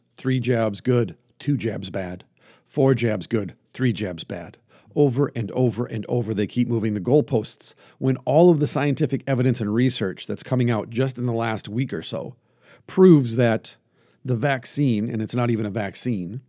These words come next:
does little to immunize anybody from covid nineteen. In fact, it's a prophylactic at best. So then they had to change the definition of a vaccine. They changed the definition of herd immunity.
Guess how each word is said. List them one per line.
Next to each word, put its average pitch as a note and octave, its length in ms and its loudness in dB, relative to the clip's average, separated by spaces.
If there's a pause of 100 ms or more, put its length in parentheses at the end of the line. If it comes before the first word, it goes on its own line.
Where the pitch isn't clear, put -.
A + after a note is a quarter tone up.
(1600)
does C3 300 2
little A#2+ 440 0 (1900)
to A#2 320 0
immunize A#2+ 580 0
anybody G#2+ 540 -2 (280)
from A2+ 240 -4
covid G2+ 280 -4
nineteen. F#2+ 400 -6
In G#2 80 -8
fact, C3 260 0
it's C3 140 -2
a - 40 -6
prophylactic A#2 720 -2
at G#2+ 220 -10
best. - 380 -8 (1300)
So - 160 -2
then C#3 180 4
they C#3+ 100 4
had B2+ 100 2
to A#2+ 80 0
change C3 320 -2
the A#2+ 100 -2
definition A2 600 -2
of G#2+ 140 -6
a G#2 60 -4
vaccine. A2+ 500 -2
They G#2+ 80 0
changed C3+ 320 -2
the A#2 80 -6
definition A2+ 460 -2
of G2 100 -8
herd D#3+ 180 6
immunity. C#3+ 560 2